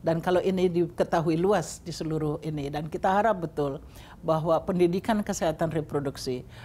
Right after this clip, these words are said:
bersama-sama dengan pendidikan agama, bersama-sama dengan pendidikan moral, itu bisa diberikan sedini mungkin pada usia remaja, sehingga mereka betul tahu hal ini. Dan biasanya kalau ada kejadian seperti ini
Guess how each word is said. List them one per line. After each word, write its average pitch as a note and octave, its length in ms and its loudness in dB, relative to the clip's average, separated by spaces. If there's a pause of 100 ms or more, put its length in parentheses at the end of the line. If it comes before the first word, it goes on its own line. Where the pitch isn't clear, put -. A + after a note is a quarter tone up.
(120)
bersama-sama F#3 720 4
dengan E3 320 0
pendidikan D#3 560 -2
agama, C#3+ 560 0 (240)
bersama-sama F#3 640 2
dengan F3 240 0
pendidikan D#3 560 0
moral, C#3+ 480 0 (240)
itu F3+ 240 0
bisa D#3+ 240 2
diberikan D#3 400 0
sedini D3 400 -4
mungkin C#3 480 -4 (320)
pada D3 240 2
usia C#3+ 320 0
remaja, C#3 480 -2 (400)
sehingga E3 240 0
mereka D#3+ 320 2
betul D#3+ 320 0
tahu C#3+ 480 -2
hal C#3 160 -2
ini. C3+ 320 -4 (560)
Dan F#3+ 240 2
biasanya F3+ 640 4
kalau D#3 480 2
ada D#3+ 160 -2
kejadian D#3+ 640 4
seperti D#3+ 480 0
ini C3+ 320 -2